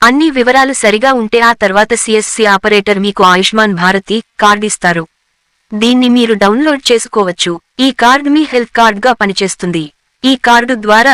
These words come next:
ఆసుపత్రుల్లో ఉచితంగా చికిత్స పొందొచ్చు. కార్డును ఎలా పొందాలో ఇక్కడ మనం తెలుసుకున్నా కదా. ఇక ఈ కార్డు కింద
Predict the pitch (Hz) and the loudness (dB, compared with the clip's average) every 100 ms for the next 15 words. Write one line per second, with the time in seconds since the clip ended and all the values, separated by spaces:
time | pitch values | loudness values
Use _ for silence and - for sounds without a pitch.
0 | 220 202 - 320 311 277 277 254 208 247 | 2 0 -2 -6 -2 0 2 0 -2 -2
1 | 269 277 254 214 226 - 247 214 180 170 | 0 -2 -4 -6 -6 -4 -2 0 -2 -4
2 | - 160 - _ _ - 262 285 285 285 | -6 -8 -10 _ _ 0 2 2 0 -2
3 | 214 202 294 - 254 247 240 262 226 - | 0 0 0 0 0 2 0 0 -4 -4
4 | 233 220 208 214 208 208 208 233 214 202 | -2 0 0 -2 -2 -2 -4 -4 -2 -2
5 | 220 196 202 240 208 240 226 226 226 247 | -2 -2 0 -2 -2 -2 -2 0 0 -2
6 | 269 247 | -4 -2